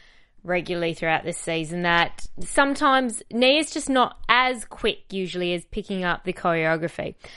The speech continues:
And so Abby's really honing in on Nia, saying, "You're not getting it, come on," pulling, you know, distinguishing her out of the group. And then,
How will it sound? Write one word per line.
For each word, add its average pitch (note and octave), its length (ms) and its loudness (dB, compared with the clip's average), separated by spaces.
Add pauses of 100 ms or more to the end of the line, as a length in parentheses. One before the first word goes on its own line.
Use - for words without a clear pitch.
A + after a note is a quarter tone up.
(240)
And G3 960 2 (520)
so - 200 0
Abby's G#3+ 600 2
really G#3+ 680 0
honing G3 420 -2
in F3+ 160 0
on F3+ 220 0
Nia, E3+ 320 2
saying, E3+ 240 -6
"You're F3 100 -2
not A#3 300 4
getting G#3+ 320 2
it, G#3 160 -2
come A3+ 240 2
on," G#3 160 2 (920)
pulling, C#4+ 520 2
you A#3+ 100 2
know, F3+ 160 4
distinguishing A#3+ 560 -2
her G#3 60 2
out F#3+ 180 6
of F#3 80 -2
the F#3 80 0
group. F3 460 2 (100)
And B3+ 200 2
then, C#4+ 400 -2